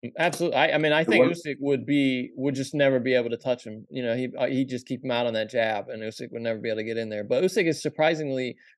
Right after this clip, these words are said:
Speaker 1: uh, like, wily. You know, he's good at getting inside. He did it with Joshua. So I, I don't know.
Speaker 2: I got one last complaint before we go. And by the way, uh, just for the record, I'm going record. Sam, I missed,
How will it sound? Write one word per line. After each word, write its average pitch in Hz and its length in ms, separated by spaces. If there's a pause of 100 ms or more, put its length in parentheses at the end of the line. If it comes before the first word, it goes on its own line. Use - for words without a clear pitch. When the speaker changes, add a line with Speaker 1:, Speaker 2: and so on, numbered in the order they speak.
(120)
Speaker 1:
uh, 127 360
like, 127 260
wily. 127 440
You 113 100
know, 127 160
he's 143 160
good 156 220
at 131 80
getting 123 200
inside. 113 360
He 113 40
did 127 160
it 139 40
with 127 140
Joshua. 135 360 (320)
So 110 340
I, 135 200 (160)
I 131 100
don't 113 140
know. 98 160 (920)
Speaker 2:
I 110 60
got 117 220
one 120 140
last 110 260
complaint 104 380
before 95 260
we 87 100
go. 80 300
And 110 120
by 127 120
the 113 80
way, 85 240 (120)
uh, 85 60 (380)
just 95 200
for 110 120
the 107 100
record, 98 260
I'm 82 200
going 85 240
record. 82 280
Sam, 82 240
I 80 60 (140)
missed, 78 240